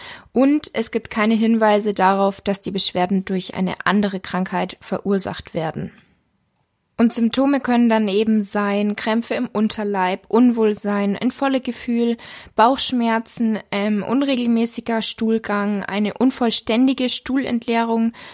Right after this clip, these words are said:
schmerzhafte Blähungen, ähm, ein Schleimbeimengungen im Stuhl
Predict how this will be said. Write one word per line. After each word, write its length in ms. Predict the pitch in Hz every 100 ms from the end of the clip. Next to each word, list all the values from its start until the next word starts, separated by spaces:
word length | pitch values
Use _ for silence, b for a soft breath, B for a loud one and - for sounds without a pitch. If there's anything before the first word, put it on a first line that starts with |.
| B
schmerzhafte 720 | - 226 254 - 240 - 233
Blähungen, 840 | - 196 233 233 220 208 202 208 -
ähm, 500 | - 196 190 190 202 B B B B
ein 480 | 202 190 190 190 190
Schleimbeimengungen 1300 | - - 208 202 240 254 226 214 233 226 226 220 220 214
im 240 | 196 190
Stuhl 580 | - - 269 294 330